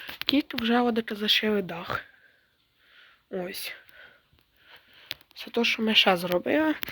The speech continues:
Це зашили дах. Ось. Драбина. Свято Миколая, тому не,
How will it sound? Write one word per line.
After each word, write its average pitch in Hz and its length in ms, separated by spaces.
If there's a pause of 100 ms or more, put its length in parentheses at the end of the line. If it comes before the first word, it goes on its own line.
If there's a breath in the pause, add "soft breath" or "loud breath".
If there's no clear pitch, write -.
(880 loud breath)
Це 220 180
зашили 214 500
дах. 190 340 (2250 loud breath)
Ось. 185 380 (520 loud breath)
Драбина. 285 580 (640 loud breath)
Свято - 360
Миколая, 254 640
тому 220 360
не, 214 380